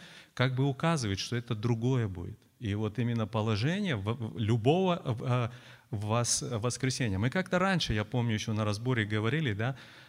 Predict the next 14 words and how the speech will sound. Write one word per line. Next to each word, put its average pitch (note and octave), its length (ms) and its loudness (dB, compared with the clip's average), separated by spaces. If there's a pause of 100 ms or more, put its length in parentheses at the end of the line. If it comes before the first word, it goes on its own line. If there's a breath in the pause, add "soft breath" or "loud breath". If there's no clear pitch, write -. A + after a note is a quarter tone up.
а, G#2 260 0
сама F3+ 380 0
суть, E3+ 420 0
друзья, G2 380 -2
очень, F#3 420 -4
очень F3+ 320 -4
вот F3 80 -2
так, F3 160 -2
если E3 200 -4
просто D3+ 340 -2
вдуматься, A2+ 800 0
да, C#3 180 -4 (320 loud breath)
это C#3+ 220 0
же D3+ 260 2